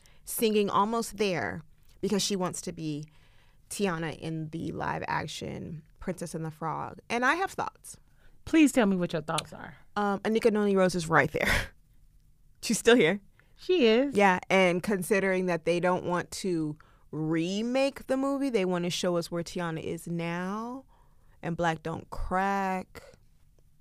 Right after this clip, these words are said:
Speaker 1: Anika Noni Rose is right there.
Speaker 2: Wait, wait, wait, wait. So they wanna show, like, past her being a frog, her
Speaker 1: Yeah,
Speaker 2: being
Speaker 1: she,
Speaker 2: an
Speaker 1: they,
Speaker 2: adult.
Speaker 1: th-, she, her, they're married, the restaurant's open. Where's Tiana? What's, what's,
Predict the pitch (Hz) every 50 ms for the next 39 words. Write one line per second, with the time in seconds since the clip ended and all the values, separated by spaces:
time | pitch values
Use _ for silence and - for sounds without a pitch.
0 | _ - 180 185 180 175 185 170 175 170 170 170 165 160 160 160 165 160 151 147
1 | 151 151 156 156 147 - - - - 147 147 - - - - 127 - - 233 247
2 | 214 170 185 180 170 160 160 143 143 147 143 127 98 - - - - - - -
3 | - - 202 202 208 233 254 269 277 262 233 208 196 - - - 185 170 165 160
4 | 156 160 156 151 139 131 123 - - - 160 165 156 151 143 135 - - 151 -
5 | - - 226 220 214 214 220 - - 214 196 180 190 185 185 185 180 185 180 -
6 | 175 165 156 151 151 147 147 143 - - - 165 160 160 156 - 370 294 196 165
7 | 247 233 165 196 233 233 190 160 156 156 151 156 - - - - - - - 143
8 | - - 185 226 190 170 123 180 170 170 190 202 226 226 220 220 220 220 214 208
9 | 196 190 156 175 185 185 - 185 175 180 - - - 190 202 202 - 202 196 196
10 | 190 190 185 185 180 180 - - - - - - - _ - - - - - -
11 | - - _ _ - - - 175 180 185 185 - - - 151 131 - 165 - -
12 | 185 185 - - 190 196 190 -